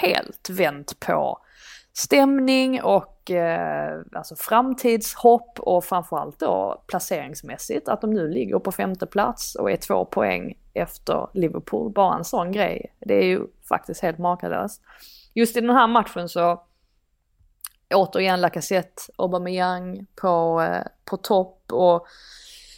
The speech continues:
det är väl klart att de dominerar ju matchen stora delar och har väldigt många fler målchanser än vad Watford har. Eh,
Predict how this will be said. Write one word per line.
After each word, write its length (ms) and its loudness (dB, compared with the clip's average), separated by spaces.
det 60 -2
är 20 0
väl 80 -4
klart 240 2
att 80 -4
de 160 -2
dominerar 720 2
ju 260 4
matchen 480 -2
stora 340 2
delar 440 2
och 180 0
har 300 2
väldigt 340 2
många 220 -2
fler 340 2
målchanser 680 -2
än 200 -2
vad 360 0
Watford 420 -2
har. 340 0
Eh, 420 -10